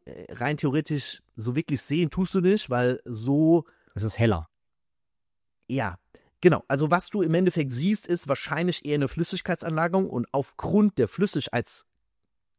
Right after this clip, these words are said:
Speaker 1: Flüssigkeitsanlagerung wird dann auf eine Sehnenüberlastung geschlossen. Versus im Ultraschall, du hast ja einen Doc, mit dem du zusammenarbeitest, der auch extrem gut, äh, mit, äh, Ultraschall umgehen kann.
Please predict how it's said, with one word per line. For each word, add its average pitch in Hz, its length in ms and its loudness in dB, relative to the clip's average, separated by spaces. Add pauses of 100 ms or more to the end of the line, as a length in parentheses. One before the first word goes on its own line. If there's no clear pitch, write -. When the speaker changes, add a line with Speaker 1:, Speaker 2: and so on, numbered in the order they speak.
Speaker 1:
Flüssigkeitsanlagerung 131 840 -2 (240)
wird 160 240 2
dann 139 120 2
auf 135 180 -2
eine 131 200 -2
Sehnenüberlastung 123 920 0 (720)
geschlossen. 110 640 -4 (480)
Versus 139 460 2
im 127 640 2
Ultraschall, 175 880 0 (160)
du 117 100 -2
hast 156 140 -4
ja 143 60 0
einen 123 80 -2
Doc, 160 180 0
mit 151 100 0
dem 165 140 2
du 160 80 0
zusammenarbeitest, 160 640 2
der 139 100 2
auch 131 100 -2
extrem 143 420 -2
gut, 147 280 -2
äh, 123 380 2
mit, 117 300 -4
äh, 113 380 0
Ultraschall 151 520 -2
umgehen 156 300 -2
kann. 156 240 -2